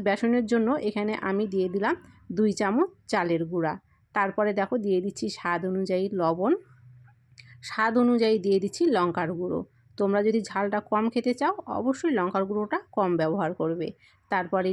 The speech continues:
দিয়ে দিলাম হলুদ গুঁড়ো, আর একটা কাঁচা লঙ্কাকে কুচি করে দিয়ে দিলাম, দিয়ে দিলাম কালো জিরে, আর এখানে দেখো আমি ব্যবহার করছি তিল, সাদা তিল। তোমাদের বাড়িতে যদি তিল না থাকে বা হাতের কাছে তিল না থাকে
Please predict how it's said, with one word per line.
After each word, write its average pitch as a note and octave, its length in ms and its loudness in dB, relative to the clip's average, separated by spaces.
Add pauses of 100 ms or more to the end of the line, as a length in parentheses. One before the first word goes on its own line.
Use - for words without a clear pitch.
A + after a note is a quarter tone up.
দিয়ে F#3+ 200 2
দিলাম G3 280 0
হলুদ G#3+ 320 -2
গুঁড়ো, C4 180 4 (420)
আর F#3+ 80 0 (240)
একটা - 260 -4 (200)
কাঁচা A3 280 -2
লঙ্কাকে G#3+ 420 -2
কুচি A3+ 320 -6
করে B3+ 140 2 (120)
দিয়ে F3 220 2
দিলাম, F3 200 -4 (300)
দিয়ে F#3+ 220 0
দিলাম G3 200 -2 (720)
কালো F#3+ 300 2
জিরে, G#3 240 2 (460)
আর F#3+ 60 2 (160)
এখানে D#4+ 220 4 (100)
দেখো G#3 180 2 (120)
আমি A3 120 2 (100)
ব্যবহার G3 340 2 (100)
করছি G3+ 280 0 (360)
তিল, C4+ 200 4 (180)
সাদা A#3+ 400 0 (120)
তিল। E3 160 0 (460)
তোমাদের B3+ 420 4
বাড়িতে C4+ 300 2
যদি C4 140 2 (120)
তিল B3+ 160 4 (180)
না A#3+ 80 2 (120)
থাকে B3 200 0 (100)
বা A3 60 2 (100)
হাতের G#3+ 320 -2
কাছে A3 200 0 (120)
তিল G#3+ 120 0 (140)
না F#3+ 80 2 (100)
থাকে G#3+ 180 -2